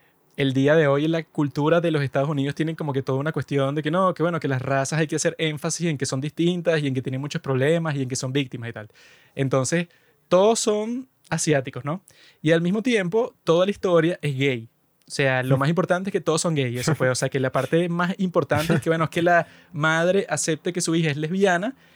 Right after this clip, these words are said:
Speaker 1: que ella no lo quiere aceptar porque no se lo quiere decir al abuelo, lo mantiene como secreto, así como que
Speaker 2: Es
Speaker 1: no, esto es
Speaker 2: que
Speaker 1: algo vergonzoso.
Speaker 2: incluso si ni siquiera hay una relación homosexual, pues, como tal, hombre con hombre, mujer con mujer,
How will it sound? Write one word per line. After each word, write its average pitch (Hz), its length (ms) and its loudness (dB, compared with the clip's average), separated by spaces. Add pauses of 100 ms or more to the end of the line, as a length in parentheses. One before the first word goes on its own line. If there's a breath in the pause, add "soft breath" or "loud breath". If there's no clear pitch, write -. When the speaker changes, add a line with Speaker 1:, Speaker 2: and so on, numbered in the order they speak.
(160 soft breath)
Speaker 1:
que 147 100 0
ella 156 120 4
no 175 140 2
lo 180 80 2
quiere 180 160 -2
aceptar 175 460 -2
porque 190 200 -2
no 143 140 0
se 156 140 -4
lo 175 80 -2
quiere 156 180 -4
decir 151 300 -2
al 170 420 -2
abuelo, 139 560 2
lo 127 180 -4
mantiene 135 360 -4
como 180 120 -4
secreto, 135 380 0
así 160 160 -4
como 160 180 -6
que - 60 -2
Speaker 2:
Es - 80 4
Speaker 1:
no, 143 80 0
esto 127 120 0
es 117 100 6
Speaker 2:
que 127 60 6
Speaker 1:
algo 120 280 2
vergonzoso. 139 580 0
Speaker 2:
incluso 123 540 0
si 147 140 -4
ni 139 100 -2
siquiera 110 300 -2
hay 117 80 -2
una 127 120 -2
relación 117 420 -4
homosexual, 123 600 -2
pues, 107 200 -8
como 95 200 -12
tal, 101 520 -4
hombre 104 320 -4
con 98 120 -4
hombre, 104 260 -4
mujer 98 280 -6
con 110 120 -6
mujer, 120 320 -2